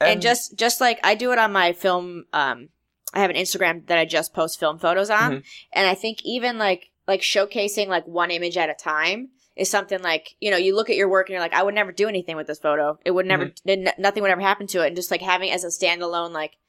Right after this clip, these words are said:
Speaker 1: "This is today's photo." It makes it more interesting in a way. I don't know if I'm, like, c-, like, articulating that correctly.
Speaker 2: Yeah, I mean, I, I, I get that 'cause
Speaker 1: <laughs>
Speaker 2: it's kinda like,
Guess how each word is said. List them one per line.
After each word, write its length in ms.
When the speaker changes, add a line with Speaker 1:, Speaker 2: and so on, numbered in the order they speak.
Speaker 1:
"This 160
is 100
today's 360
photo." 420
It 160
makes 240
it 100
more 160
interesting 400
in 80
a 80
way. 240
I 100
don't 120
know 120
if 140
I'm, 140
like, 180
c-, 100
like, 320
articulating 560
that 240
correctly. 400
Speaker 2:
Yeah, 160
I 80
mean, 260
I, 60
I, 320
I 80
get 160
that 180
'cause 140
Speaker 1:
<laughs> 0
Speaker 2:
it's 240
kinda 300
like, 360